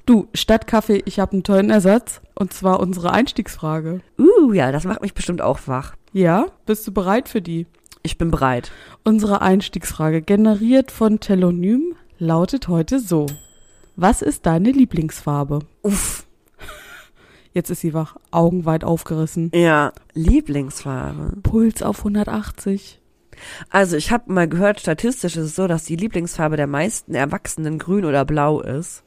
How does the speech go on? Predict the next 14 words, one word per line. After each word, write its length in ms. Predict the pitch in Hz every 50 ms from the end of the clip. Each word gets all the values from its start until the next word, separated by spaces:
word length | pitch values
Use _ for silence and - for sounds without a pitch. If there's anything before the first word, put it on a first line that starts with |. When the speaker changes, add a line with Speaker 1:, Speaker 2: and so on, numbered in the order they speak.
| _ _ _ _
Speaker 1:
Mhm. 500 | - 202 185 190 196 190 190 214 262 349 - _ _ _ -
Speaker 2:
Und 340 | 143 143 139 143 143 - -
ich, 280 | - - - - - _ -
ähm, 480 | 143 147 143 147 147 143 143 - - - - _ _ -
ich 160 | 143 - -
hab, 160 | 147 - -
glaub 180 | - 226 220 165
ich, 160 | 147 - -
keine. 500 | - 131 131 131 131 139 139 139 143 147 - _ _ _ _ _ - - - - - - -
Also 380 | - 165 165 160 156 165 160 151 - -
ich 140 | 156 - 180
mag 260 | 175 175 196 196 -
am 120 | 160 170
liebsten 920 | 165 170 208 226 - - - - _ - 180 175 170 170 170 170 180 196